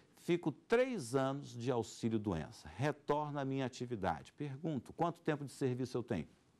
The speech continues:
Oito anos. Quanto tempo de efetiva contribuição eu tenho? Apenas cinco. Então,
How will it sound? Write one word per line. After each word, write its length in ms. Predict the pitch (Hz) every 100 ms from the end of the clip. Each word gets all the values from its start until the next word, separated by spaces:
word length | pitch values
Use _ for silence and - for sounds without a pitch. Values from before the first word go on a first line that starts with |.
| _ _ _ _ _ - -
Oito 360 | 127 90 135
anos. 400 | 165 90 - - - - - - -
Quanto 320 | 214 254 214
tempo 320 | - 185 180
de 80 | 165
efetiva 500 | 160 156 127 - 143
contribuição 720 | 131 143 131 127 131 117 120
eu 80 | 110
tenho? 200 | - 85 - - -
Apenas 500 | 113 - 87 90 120
cinco. 400 | - 98 - - _ _ _ _ _ -
Então, 360 | 107 104 113